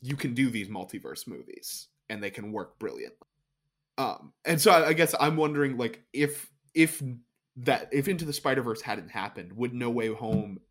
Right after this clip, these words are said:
have, like, would they have not done the multiverse story as well? Or would have it been, like, that much better because we hadn't seen it before?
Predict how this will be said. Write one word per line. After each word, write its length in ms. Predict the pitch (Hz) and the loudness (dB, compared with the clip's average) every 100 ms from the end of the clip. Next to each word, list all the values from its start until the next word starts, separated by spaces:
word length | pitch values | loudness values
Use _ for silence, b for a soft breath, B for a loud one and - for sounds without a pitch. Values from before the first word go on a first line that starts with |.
| _ _ _ _ | _ _ _ _
have, 420 | - 110 95 95 - - _ | -6 -4 -6 -10 -18 -20 _
like, 160 | 110 104 | -8 -4
would 140 | 120 | -4
they 100 | 117 | -4
have 200 | 117 120 | -6 -8
not 380 | 110 104 104 120 | -8 -6 -6 -6
done 340 | 117 101 104 104 | -8 -6 -8 -12
the 80 | |
multiverse 500 | 101 117 117 98 98 | -8 -6 -8 -10 -8
story 380 | - - 101 92 | -8 -4 -4 -4
as 160 | 90 87 | -6 -8
well? 420 | 87 92 92 - b b b - | -8 -8 -8 -12 b b b 8
Or 200 | 202 170 | 10 10
would 140 | 151 147 | 8 4
have 100 | 143 | 2
it 140 | 143 | 2
been, 180 | 147 131 | 0 0
like, 200 | 110 120 | -2 0
that 280 | 117 117 127 | 0 2 0
much 280 | 107 117 117 | -6 -6 -4
better 280 | 127 117 | 0 0
because 320 | 98 107 117 110 | -2 -6 -10 -8
we 100 | 107 | -6
hadn't 280 | 101 95 | -6 -6
seen 300 | 92 120 104 | -8 -8 -8
it 100 | 76 | -10
before? 480 | - - - - - | -16 -12 -12 -14 -20